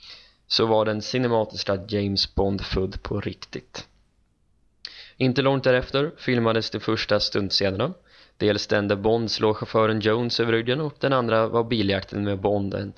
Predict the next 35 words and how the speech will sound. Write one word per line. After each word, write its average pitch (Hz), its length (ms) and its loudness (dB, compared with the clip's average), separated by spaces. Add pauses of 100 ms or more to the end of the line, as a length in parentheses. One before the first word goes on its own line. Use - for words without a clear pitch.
(260)
och - 160 -10
The - 120 -10
Three 107 380 -2
Blind 101 480 -2
Mice. 104 600 -2 (500)
Alla 113 280 0
var 113 60 0
imponerade 117 640 2
av 98 80 -2
Connerys 101 460 0
fysik 113 500 -2
och 98 80 -4
sätt - 260 -4
att 95 80 -4
komma 101 240 -2
in 92 100 -2
i 95 40 -4
karaktären. 92 560 -2 (920)
I 107 320 2
februari 120 500 2 (140)
förflyttades 120 600 -2
teamet 107 320 0
till 107 60 2
Jamaicas 107 440 0
stränder 110 460 -2
för 131 120 -10
att - 60 -12
spela 123 280 0
in 110 100 0
det 101 80 -2
som 104 120 -8
skulle 117 240 0
föreställa 98 640 -2
Crab 95 440 -4
Key. - 360 -6